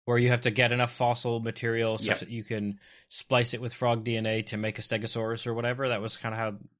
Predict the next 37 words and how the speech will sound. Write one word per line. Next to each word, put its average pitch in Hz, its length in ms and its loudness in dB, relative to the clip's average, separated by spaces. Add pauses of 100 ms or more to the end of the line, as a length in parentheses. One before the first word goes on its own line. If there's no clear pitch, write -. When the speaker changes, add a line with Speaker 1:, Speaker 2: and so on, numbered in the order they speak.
(160)
Speaker 1:
the 110 100 -14
first 113 200 -6
one 113 80 0
Speaker 2:
Mm-hmm. 117 80 2
Speaker 1:
went. 143 180 -4 (200)
Here 196 140 10
it's 175 100 4
just 151 180 4
like, - 220 2 (840)
there's 123 180 0
five 226 360 8
stegosauruses, 170 880 2
and 120 80 0
if 120 100 0
you 160 500 6 (920)
barely 170 400 8
staff 160 360 4
your 156 120 4
expedition, 160 520 0
you 120 100 0
might 160 200 4
get - 300 0 (300)
four 147 280 2
instead 123 320 0
of 117 80 0
five 123 240 6
Speaker 2:
Right. 92 220 6
Speaker 1:
or 110 40 -6
three. 107 580 -2
Some 131 240 0
will 131 180 2
escape. 113 440 2 (340)
And 104 60 -10
if 104 80 -6
you 131 80 6
overstaff 143 540 6
it, 156 200 0